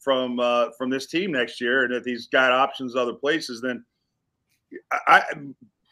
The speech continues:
I, if you were to a-, you ask me, you know, a month ago when we were, when we, uh, did this, and you said, you know, "Do you think Matt could maybe stay and, and work things out here in New England if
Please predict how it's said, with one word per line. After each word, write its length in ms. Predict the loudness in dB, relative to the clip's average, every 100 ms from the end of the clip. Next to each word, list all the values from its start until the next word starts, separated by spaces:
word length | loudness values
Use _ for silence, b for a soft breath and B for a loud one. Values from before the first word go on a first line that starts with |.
| -2
I, 120 | -2 0
if 180 | -2 0
you 120 | 6
were 80 | 8
to 280 | 8 6
a-, 40 | 2
you 200 | 0 -2 2
ask 300 | 4 4 -2
me, 200 | -4 -2
you 100 | 2
know, 160 | 2
a 80 | 4
month 240 | 4 2 2
ago 440 | 0 2 0 -2 _
when 240 | -8 -4 -2
we 140 | 0
were, 220 | 0 0 0
when 200 | -2 -2
we, 240 | -2 -4 0
uh, 120 | 2 2
did 220 | -2 -2
this, 360 | 0 -2 -4 -16 _ _ _ _ -4
and 140 | -2
you 100 | 0
said, 260 | 0 0 0
you 60 |
know, 120 | -2 0
"Do 100 | -2
you 60 |
think 200 | -2 0
Matt 220 | 4 4
could 140 | 4 -2
maybe 240 | -2 -2
stay 580 | -4 -4 2 4 4 0
and, 140 | -2 -2
and 160 | -2
work 220 | 2 2 2
things 240 | -2 2
out 180 | 4 4
here 200 | 2 2
in 120 | 0
New 240 | -2 -2
England 280 | -2 -2 -2
if 100 | -2